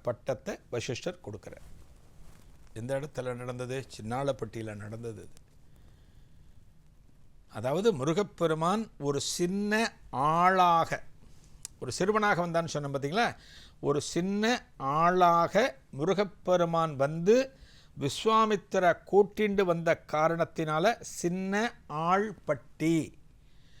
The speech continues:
அப்படின்னு வழங்கப்பட்ட ஊர் தான் இன்றைக்கு சின்னாளப்பட்டி அப்படின்னு ஆயிருக்கு. இந்த திருத்தலத்தினுடைய சிறப்பு, இந்த சின்னாளப்பட்டியினுடைய சிறப்பு இது ஒண்ணு. இன்னொன்னு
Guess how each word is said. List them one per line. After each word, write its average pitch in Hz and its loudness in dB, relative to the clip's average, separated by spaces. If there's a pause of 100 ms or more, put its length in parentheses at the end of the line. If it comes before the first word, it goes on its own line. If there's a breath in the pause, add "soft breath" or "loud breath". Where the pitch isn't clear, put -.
(240 soft breath)
அப்படின்னு 160 2
வழங்கப்பட்ட 175 0
ஊர் 151 -2
தான் 240 0
இன்றைக்கு 160 -4 (120)
சின்னாளப்பட்டி 175 -2 (240)
அப்படின்னு 120 -6
ஆயிருக்கு. - -14 (920)
இந்த 113 -8
திருத்தலத்தினுடைய 147 -4
சிறப்பு, 123 -6 (880 soft breath)
இந்த 107 -10
சின்னாளப்பட்டியினுடைய 143 -2
சிறப்பு 139 -6
இது 110 -12
ஒண்ணு. - -18 (1080)
இன்னொன்னு 170 -2